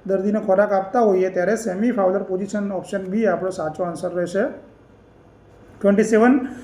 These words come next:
which of the following is the most common cause of diarrhea in a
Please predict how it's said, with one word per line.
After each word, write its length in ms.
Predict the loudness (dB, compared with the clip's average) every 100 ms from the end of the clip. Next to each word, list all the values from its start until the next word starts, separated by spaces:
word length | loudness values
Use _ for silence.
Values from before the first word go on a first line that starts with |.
| -2 2
which 140 | 6
of 100 | 6
the 140 | 6 4
following 320 | 6 6 6
is 160 | 4 4
the 80 | 4
most 240 | 2 0 2
common 180 | 4 4
cause 280 | 4 4 4
of 120 | 4 6
diarrhea 540 | 6 6 2 0 0
in 60 |
a 120 | 2